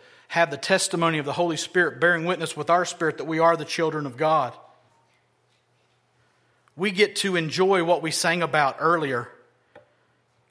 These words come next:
"I will trust in the cross of my, in the cross of my Redeemer. I will sing of the blood that never fails, of sins forgiven, of conscience cleansed, of death defeated, and life without end." Yes,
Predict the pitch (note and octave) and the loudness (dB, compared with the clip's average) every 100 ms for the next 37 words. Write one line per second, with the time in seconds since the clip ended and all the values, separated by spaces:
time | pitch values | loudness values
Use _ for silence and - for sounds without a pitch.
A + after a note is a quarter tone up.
0 | _ E3 G3 G#3 G3 E3+ - G#3 G3 E3+ | _ 4 6 4 2 -2 0 2 4 4
1 | - E3 D3 C#3 - F3+ F3+ F3 D#3+ C#3+ | 0 -6 -6 -4 4 4 4 0 -4 -2
2 | D#3+ D#3+ D3 - D3 D#3+ D3 - F#3 E3+ | 0 0 -2 -8 -10 -8 -2 2 2 2
3 | E3+ D3+ D#3 D3 C#3 D#3+ D3 B2+ - - | -4 -2 -2 -2 -4 -2 -2 -4 -8 -4
4 | E3+ G3 E3+ - G3+ G3 F3 C#3+ D3 B2 | 2 2 2 0 0 0 -2 -2 -6 -2
5 | F3 F#3+ G3+ F3+ E3+ F3 E3+ E3+ E3 C#3+ | 2 4 2 0 -2 0 0 -2 -2 -2
6 | A#2+ A#2+ - - D#3+ - - C#4 D#4+ D#4 | -4 -6 -14 -6 -2 0 2 4 4 4
7 | - A3+ F3 F3+ D#3+ B2+ - - F3 - | 2 2 2 2 2 -2 -8 -2 -2 4
8 | - E4+ F4 A#3 F#3 - G#3+ F#3+ D#3 C3 | 6 6 4 0 0 0 2 4 2 -2
9 | A#2+ - - - C#3+ C3 C#3+ F3+ F3+ - | -8 -12 -20 -10 -10 -6 0 0 -2 -12
10 | D#3+ - F3 D3 A#2 - - - B2+ B2+ | -12 -8 -8 -6 -10 -12 -20 -12 -8 -2
11 | C3+ B2+ B2 - B2+ A#2+ A2+ B2 D3 - | -2 -4 -12 -12 -10 -10 -12 -8 -8 -8